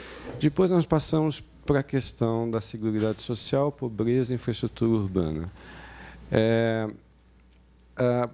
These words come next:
o pessoal da infraestrutura urbana, infelizmente, não pôde vir, então um texto sobre habitação, outro sobre saneamento, a gente deixa, não vamos falar sobre isso. Se tiverem perguntas, depois a gente toca.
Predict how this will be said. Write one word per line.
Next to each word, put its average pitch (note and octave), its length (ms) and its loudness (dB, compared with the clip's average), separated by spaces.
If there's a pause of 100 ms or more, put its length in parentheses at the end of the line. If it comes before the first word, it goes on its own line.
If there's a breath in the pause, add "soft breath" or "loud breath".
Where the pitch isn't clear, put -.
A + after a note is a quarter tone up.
o B2+ 80 -8
pessoal C3+ 320 2
da B2 80 4
infraestrutura B2 420 0
urbana, G#2+ 340 2
infelizmente, G2 600 0
não G#2 160 2
pôde G2+ 340 2
vir, C3 420 4
então A#2+ 240 0
um G2 40 -2
texto G2+ 240 -2
sobre F#2+ 240 0
habitação, F#2 800 0
outro F#2 220 -2
sobre - 200 -2
saneamento, G#2+ 640 0
a A2+ 40 -4
gente G2+ 260 -2
deixa, G#2+ 480 2
não G#2 180 0
vamos G2 400 -2 (140)
falar F2+ 360 0
sobre G2+ 360 -4
isso. D3 500 -2 (460 loud breath)
Se - 180 2
tiverem G2 400 2
perguntas, F#2+ 600 -4
depois F2+ 320 -2
a E2+ 60 -2
gente F2 280 -8
toca. C3+ 540 -2